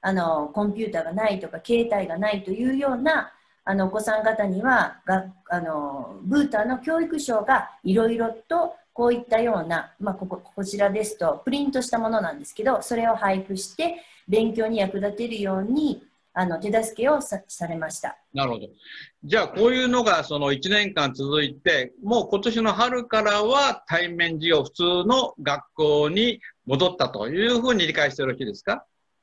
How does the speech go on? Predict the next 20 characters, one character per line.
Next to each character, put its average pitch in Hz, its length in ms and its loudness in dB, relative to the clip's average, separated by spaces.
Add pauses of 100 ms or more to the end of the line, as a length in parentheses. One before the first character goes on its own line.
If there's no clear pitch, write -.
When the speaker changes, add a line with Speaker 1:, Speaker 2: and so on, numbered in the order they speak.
(340)
Speaker 1:
え、 285 280 -2 (140)
そ 427 220 0
う 415 40 0
な 370 120 4
ん 294 60 4
で 269 80 0
す - 100 -8
け 214 120 -6
れ 196 100 -2
ど 196 80 -4
も、 220 220 -2
去 427 180 0
年 415 220 -2
の 294 80 2
二 269 180 2
学 294 220 2
期 247 140 -12
か 226 120 2
ら 190 140 4
は、 202 400 2